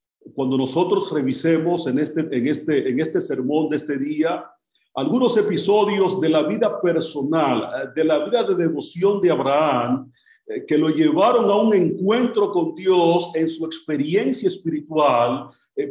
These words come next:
por la que Dios le llama mi amigo.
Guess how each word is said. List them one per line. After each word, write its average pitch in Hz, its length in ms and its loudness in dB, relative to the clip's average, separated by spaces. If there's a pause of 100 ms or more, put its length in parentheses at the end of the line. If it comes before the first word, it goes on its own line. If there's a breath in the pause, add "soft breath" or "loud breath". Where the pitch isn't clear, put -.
por 165 220 4
la 156 180 0
que 151 160 -2
Dios 185 500 2
le 156 140 2
llama 143 720 2 (200)
mi 135 220 0
amigo. 135 480 2